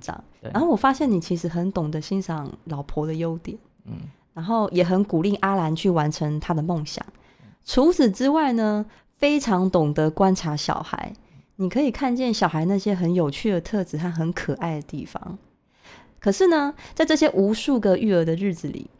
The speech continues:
Speaker 1: 你身为一个人夫、一个爸爸，
Speaker 2: 嗯。
Speaker 1: 或是一个纪录片导演，你曾经在这过程当中遇到，还遇到哪些困难？
Speaker 2: 嗯哼。
Speaker 1: 嗯。
Speaker 2: 其实刚才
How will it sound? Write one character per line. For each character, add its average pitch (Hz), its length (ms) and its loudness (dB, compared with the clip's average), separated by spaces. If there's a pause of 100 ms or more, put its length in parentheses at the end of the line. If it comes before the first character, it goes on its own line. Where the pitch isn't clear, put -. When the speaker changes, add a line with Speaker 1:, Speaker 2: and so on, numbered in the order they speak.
(200)
Speaker 1:
你 156 220 0
身 233 240 0
为 190 120 0
一 175 80 -2
个 170 120 2
人 151 320 0
夫、 165 420 -4 (380)
一 202 80 -4
个 196 100 -2
爸 185 300 0
爸， - 140 -4
Speaker 2:
嗯。 - 80 -8 (280)
Speaker 1:
或 - 160 -6
是 240 320 -2
一 233 80 -4
个 214 100 0
纪 220 160 -4
录 214 120 0
片 196 220 -2
导 - 240 -6
演， 151 180 -10 (420)
你 160 500 -8
曾 165 260 -2
经 190 200 -2
在 196 140 -2
这 185 100 -2
过 175 160 -4
程 156 100 -2
当 151 120 -6
中 156 200 -6
遇 180 100 -4
到， 160 400 -2
还 185 200 2
遇 247 120 4
到 233 120 4
哪 175 140 -2
些 - 160 -4
困 - 280 -4
难？ 190 300 -12 (280)
Speaker 2:
嗯 123 100 -20 (220)
哼。 156 220 -10 (100)
Speaker 1:
嗯。 180 260 -6 (320)
Speaker 2:
其 - 140 -12
实 196 80 -2
刚 202 180 0
才 185 140 -2